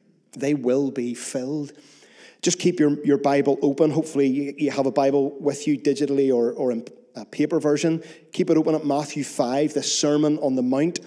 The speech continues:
Um, I want you to picture the scene with me. Just picture the scene on that mountainside.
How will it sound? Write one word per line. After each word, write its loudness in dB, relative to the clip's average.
Um, 0
I 4
want 2
you 2
to 2
picture -4
the -2
scene -2
with -4
me. -2
Just -6
picture 0
the 0
scene 2
on 4
that 2
mountainside. 0